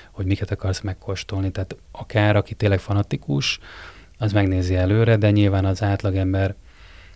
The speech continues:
jó értelemben véve sodródik a gurmén, és ami ugye elé kerül, illetve amit hall,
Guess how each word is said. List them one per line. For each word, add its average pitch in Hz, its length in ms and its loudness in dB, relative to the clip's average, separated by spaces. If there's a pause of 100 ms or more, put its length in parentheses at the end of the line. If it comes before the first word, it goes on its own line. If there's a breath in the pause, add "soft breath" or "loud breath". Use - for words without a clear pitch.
(340 loud breath)
jó 101 240 2
értelemben 95 840 0
véve 98 240 2
sodródik 95 680 0
a 104 60 2
gurmén, 95 560 0
és 92 140 -4
ami 95 520 -2 (100)
ugye 101 200 -4 (400)
elé 101 200 -6
kerül, 101 480 -6
illetve 95 400 -6
amit 98 180 -6
hall, 98 500 -2